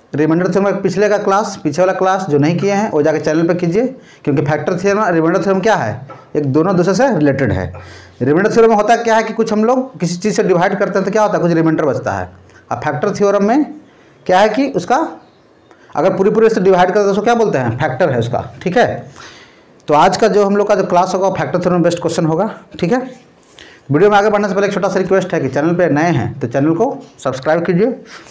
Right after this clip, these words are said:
video को like कीजिए और ज़्यादा दोस्तों के बीच में share कीजिए, क्योंकि इस channel पे हम लोग continue study कर रहे हैं, वो भी authentic study, ठीक है।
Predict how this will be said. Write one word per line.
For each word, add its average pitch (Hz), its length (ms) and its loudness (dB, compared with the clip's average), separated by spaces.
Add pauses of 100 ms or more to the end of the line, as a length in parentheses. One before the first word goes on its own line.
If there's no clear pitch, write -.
(200)
video 139 180 2
को 147 100 -2
like 160 200 0
कीजिए 202 360 0 (180)
और 123 120 -2
ज़्यादा 139 180 0
दोस्तों 147 220 0
के 156 60 2
बीच 151 160 -2
में 262 120 2 (220)
share 98 220 -4
कीजिए, 98 320 -6 (400)
क्योंकि 151 180 0
इस 160 120 -2
channel 175 220 0
पे 185 100 -2
हम 175 140 0
लोग 208 180 -2
continue 160 320 -2
study 175 240 -2
कर 180 100 0
रहे 175 80 -2
हैं, 185 80 2
वो 165 60 0
भी 226 100 0
authentic 139 420 -2
study, 92 340 -4 (220)
ठीक 208 140 -2
है। - 220 0